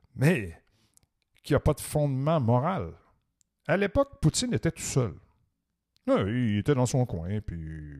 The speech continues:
il gueulait au meurtre, là, mais ça donnait pas grand-chose. Mais en deux mille vingt et un, le président chinois, je dirais plutôt le dictateur communiste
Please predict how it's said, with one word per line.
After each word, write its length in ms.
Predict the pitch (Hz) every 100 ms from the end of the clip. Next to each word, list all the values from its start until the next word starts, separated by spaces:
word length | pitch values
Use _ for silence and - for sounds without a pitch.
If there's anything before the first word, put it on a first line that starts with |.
| 69 73
il 100 | 85
gueulait 280 | 101 98 95
au 160 | 110 123
meurtre, 360 | 95 101 -
là, 80 | 104 113 80
mais 180 | 73 71 67
ça 240 | - 110
donnait 200 | 98 113
pas 120 | 151
grand-chose. 480 | 120 104 - 170 110
Mais 260 | 101 107 82 _ _ _ _ _ _
en 100 | 90
deux 120 | 85
mille 180 | 160 175
vingt 180 | 120 95
et 140 | 90
un, 240 | 107 226 - - _ _ _ _ _ _ _ _ _ _ - _
le 140 | 127 107
président 640 | - 113 85 82 110 110
chinois, 640 | - - 95 80 92 208 - _ _ _ _ _ _ _ _ -
je 80 |
dirais 80 | 127
plutôt 340 | - - 127 92
le 120 | 101
dictateur 720 | 87 92 - - 117 123 110 -
communiste 720 | 135 110 110 117 113 -